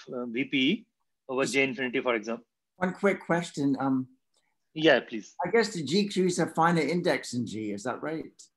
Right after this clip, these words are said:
Speaker 2: Um,
Speaker 1: Yes, yes.
Speaker 2: Thank
Speaker 1: Yeah, in this case it is, yes.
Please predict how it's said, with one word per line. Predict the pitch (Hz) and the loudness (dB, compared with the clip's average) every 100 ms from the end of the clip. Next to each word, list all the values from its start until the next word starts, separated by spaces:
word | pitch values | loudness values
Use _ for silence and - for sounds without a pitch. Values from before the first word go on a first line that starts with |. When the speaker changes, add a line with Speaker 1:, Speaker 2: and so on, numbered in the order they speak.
| _ _ _ _ _ _ _ _ | _ _ _ _ _ _ _ _
Speaker 2:
Um, | 117 113 110 - - | -12 -10 -10 -14 -4
Speaker 1:
Yes, | 185 127 - - | 2 2 0 -6
yes. | 123 - - _ _ _ - - _ _ _ _ _ - _ _ - _ - _ - - _ _ _ _ _ _ _ _ _ _ _ _ - | -6 -6 -20 _ _ _ -18 -18 _ _ _ _ _ -20 _ _ -20 _ -20 _ -20 -20 _ _ _ _ _ _ _ _ _ _ _ _ -4
Speaker 2:
Thank | 151 _ _ | -4 _ _
Speaker 1:
Yeah, | 123 104 _ | -8 -8 _
in | 170 175 185 180 | -8 -6 0 4
this | 185 196 | 4 4
case | 175 160 | 2 2
it | 123 | 0
is, | 101 - - | -6 -14 -18
yes. | 110 | -18